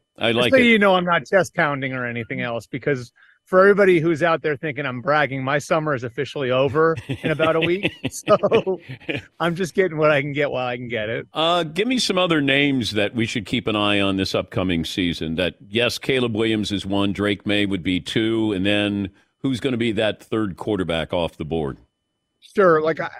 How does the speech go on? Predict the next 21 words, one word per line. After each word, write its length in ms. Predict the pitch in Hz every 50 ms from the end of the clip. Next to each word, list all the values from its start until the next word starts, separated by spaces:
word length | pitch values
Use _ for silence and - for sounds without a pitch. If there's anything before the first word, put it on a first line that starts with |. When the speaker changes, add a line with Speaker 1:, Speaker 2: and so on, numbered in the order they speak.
| - - -
Speaker 2:
I, 40 | 226
one 260 | 170 180 220 262 294
name 200 | 302 302 294 277
that, 180 | 240 202 175
that 180 | 180 180 175 -
kinda 240 | - 180 180 170 151
kept 220 | - 180 170 151
coming 260 | - 170 170 170 156
up 140 | 151 151 139 -
when 100 | 151 147
I 40 |
talked 240 | 139 - 160 147 -
to 60 | -
more 100 | 165 151
people 240 | 151 156 151 139 160
was 140 | 147 127 -
Bo 180 | - 151 147 143
Nix 320 | 135 139 139 135 - -
at 60 | 143
Oregon, 580 | 127 120 127 131 139 143 147 151 151 156 156 147 _ _ _ _ _ -
who, 560 | 196 196 190 185 180 180 180 180 180 185